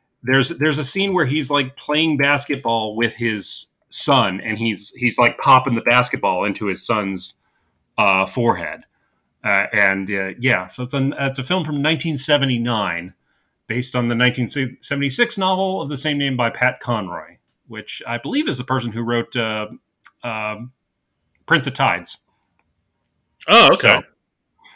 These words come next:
Speaker 1: so, yeah, and, and Robert Duvall plays this abusive dad, and, uh,
Speaker 2: Wow.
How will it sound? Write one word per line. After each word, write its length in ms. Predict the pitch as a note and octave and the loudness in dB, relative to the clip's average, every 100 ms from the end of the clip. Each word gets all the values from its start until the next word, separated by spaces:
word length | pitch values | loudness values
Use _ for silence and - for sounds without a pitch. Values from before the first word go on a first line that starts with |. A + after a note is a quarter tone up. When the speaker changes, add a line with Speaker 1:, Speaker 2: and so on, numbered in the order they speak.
| _ | _
Speaker 1:
so, 220 | - A#2 | -4 -2
yeah, 360 | A2 C#3+ B2+ F2+ | 0 4 4 4
and, 200 | A#2+ A#2 A#2+ | 2 2 2
and 180 | A#2 | 4
Robert 240 | A#2+ E3 D#3+ | 6 6 4
Duvall 360 | C#3+ C#3 C3 | 2 4 4
plays 300 | - A#2+ A2+ | 4 0 0
this 320 | B2 G#2 - - | -4 -10 -12 -12
abusive 640 | A2+ A2+ A2+ A2+ G#2 - - _ _ _ _ _ _ - B2+ | -2 0 0 0 -4 -6 -18 _ _ _ _ _ _ -12 0
dad, 480 | G3 - - - - - - - _ _ - | 2 2 -4 -16 -20 -20 -20 -20 _ _ -8
and, 400 | G2+ G2 G2 G2 | -4 -2 -4 -4
uh, 260 | F#2+ F#2 - _ - _ | -4 -4 -10 _ -20 _
Speaker 2:
Wow. 220 | - C3+ | 2 4